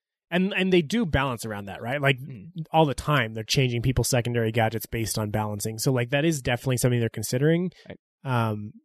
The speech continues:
Speaker 1: but that said, you also kind of skew it certain ways where it's like, this operator now never gets picked because they don't have the right equipment, even though, like, overall they're kind of okay.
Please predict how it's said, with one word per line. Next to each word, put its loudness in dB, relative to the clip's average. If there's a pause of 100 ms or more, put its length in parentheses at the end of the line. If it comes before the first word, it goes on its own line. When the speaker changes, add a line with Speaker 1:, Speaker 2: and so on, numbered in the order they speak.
Speaker 1:
but -4
that 0
said, 0 (100)
you -2
also 0 (320)
kind 4
of 0
skew 2
it -2
certain -2
ways 2
where -2
it's -2
like, -2
this 2
operator 0
now 2
never 0
gets -8
picked -2
because -2 (320)
they -4
don't -2
have -4
the -4
right -4 (240)
equipment, -4
even -6
though, -2
like, -4
overall -6
they're -12 (120)
kind -8
of -8
okay. -2